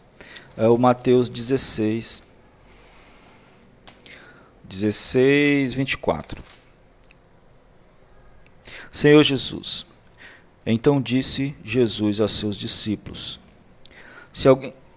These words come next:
se alguém quer vir após mim,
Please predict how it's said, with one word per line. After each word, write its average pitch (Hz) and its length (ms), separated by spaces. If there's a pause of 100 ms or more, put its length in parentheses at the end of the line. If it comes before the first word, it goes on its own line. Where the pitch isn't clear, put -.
(680)
se - 200
alguém 135 280
quer 160 160
vir 139 160
após 110 880 (1120)
mim, 175 320